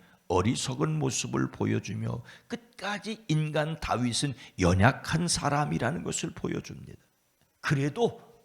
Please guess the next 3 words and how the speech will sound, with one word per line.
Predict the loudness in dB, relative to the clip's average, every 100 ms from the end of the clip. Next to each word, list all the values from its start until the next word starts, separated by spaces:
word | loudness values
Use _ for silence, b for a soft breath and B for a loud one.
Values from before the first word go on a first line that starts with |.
| -20
깨달았다는 | -14 -6 -4 -4 -4 -4 -2 -2
것이 | -4 -2 -2 -4 -8 _ -8
다행입니다. | -4 -4 -6 -12 -16 -18 -20